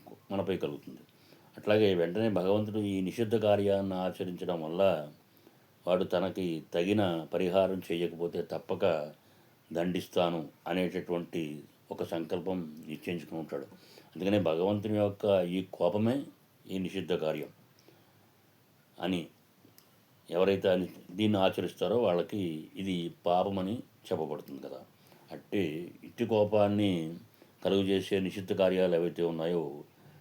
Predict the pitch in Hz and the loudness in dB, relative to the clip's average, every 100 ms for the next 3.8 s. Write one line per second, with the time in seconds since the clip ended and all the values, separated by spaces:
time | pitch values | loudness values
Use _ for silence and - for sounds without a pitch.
0 | - - 85 85 92 90 87 82 78 - | -20 -2 0 4 4 4 2 -2 -6 -6
1 | 85 82 82 82 - 85 80 76 95 117 | -2 2 2 2 -2 -6 -4 -4 -4 -6
2 | - - _ _ _ - _ - - _ | -16 -20 _ _ _ -20 _ -20 -20 _
3 | - 73 - 90 87 87 76 | -16 -6 0 0 0 -2 -2